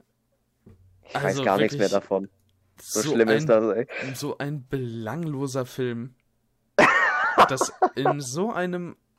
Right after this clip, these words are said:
Speaker 2: unheimlich belanglosen Film Anne Hathaway, Ben Affleck, Rosie Perez und Willem Dafoe mitspielen, das ist unfassbar. Also das kann man fast nicht glauben, dass, und gerade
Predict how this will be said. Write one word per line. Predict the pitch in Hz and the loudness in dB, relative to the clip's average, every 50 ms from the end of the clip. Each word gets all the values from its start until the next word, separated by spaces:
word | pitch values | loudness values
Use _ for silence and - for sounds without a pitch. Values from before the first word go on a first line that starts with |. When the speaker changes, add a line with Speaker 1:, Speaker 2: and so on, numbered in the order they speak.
| _ _ _ _ | _ _ _ _
Speaker 2:
unheimlich | _ - 202 208 196 185 180 180 175 165 160 165 - - | _ -2 0 0 0 0 0 -2 -2 -4 -6 -8 -6 -6
belanglosen | 147 147 147 147 156 170 180 175 165 151 147 147 151 147 | -6 -4 -4 -4 -4 -4 -4 -4 -4 -6 -6 -6 -8 -10
Film | - - 160 151 139 135 131 131 _ _ _ _ _ _ _ _ _ _ _ _ _ _ _ _ _ _ | -10 -8 -8 -8 -6 -8 -10 -12 _ _ _ _ _ _ _ _ _ _ _ _ _ _ _ _ _ _
Anne | - 139 170 190 190 | -4 -2 -2 0 0
Hathaway, | 190 185 160 170 156 143 143 135 131 | 0 0 0 -2 -2 0 0 0 -2
Ben | 127 127 _ - 156 180 190 - | -2 -4 _ -2 -2 -2 -2 -2
Affleck, | - 180 - - 139 131 127 127 | -4 -6 -4 -4 -6 -6 -6 -6
Rosie | 127 131 143 160 175 175 190 | -4 -4 -4 -2 -4 -4 -8
Perez | 185 - 170 165 170 170 - - | -8 -8 -6 -6 -6 -6 -8 -8
und | 147 143 | -8 -6
Willem | 147 170 170 180 165 | -6 -6 -6 -6 -6
Dafoe | 156 156 - - 156 147 | -8 -10 -6 -4 -4 -2
mitspielen, | 143 143 127 - - - 127 120 120 | -2 -4 -6 -8 -10 -10 -10 -8 -8
das | 117 120 - | -8 -8 -8
ist | - 117 - - | -10 -10 -10 -10
unfassbar. | 78 117 120 - - 113 - - - 110 107 - _ _ _ _ _ _ _ _ _ _ _ _ _ _ _ - | -10 -10 -12 -12 -16 -18 -16 -16 -16 -16 -16 -18 _ _ _ _ _ _ _ _ _ _ _ _ _ _ _ -10
Also | 117 123 117 | -10 -8 -8
das | - | -10
kann | - - 156 143 | -8 -6 -6 -6
man | 143 135 | -6 -6
fast | 131 - - 151 139 - - - | -8 -12 -14 -12 -10 -10 -10 -10
nicht | 143 139 139 - - - - _ _ _ _ _ _ _ _ | -10 -12 -12 -12 -16 -18 -20 _ _ _ _ _ _ _ _
glauben, | - 135 127 131 139 135 127 120 117 117 | -4 -2 0 0 -2 -2 -6 -10 -12 -8
dass, | - 123 117 - - - - _ _ _ _ _ | -8 -8 -8 -8 -10 -12 -16 _ _ _ _ _
und | - - 131 | -12 -10 -10
gerade | 120 113 131 143 156 156 160 147 151 147 | -6 -4 -2 0 0 2 0 0 -2 -6